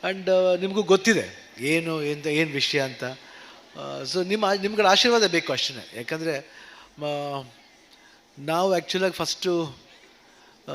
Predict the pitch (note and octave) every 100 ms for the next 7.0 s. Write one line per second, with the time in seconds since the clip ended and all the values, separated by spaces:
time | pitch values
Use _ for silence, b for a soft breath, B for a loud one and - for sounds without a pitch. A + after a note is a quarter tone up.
0 | C#3+ C#3+ C#3+ E3 F3+ E3 E3 D3+ D#3 D3+
1 | D3 C#3 C#3 C3+ C3+ C3+ C#3 C#3 - C#3+
2 | C#3+ C#3+ C#3+ C3 B2 C3+ D3 C3+ B2+ A#2+
3 | A2+ A#2 - B2 A#2 A2 A2+ C3 D#3+ E3+
4 | E3 E3+ - G3 F3 G3+ A3 F#3+ - B
5 | B - F#3 A3 E3 E3+ F#3 F3 F#3 F#3+
6 | F#3 G3 F#3 F#3 F#3+ F#3 E3 E3+ F3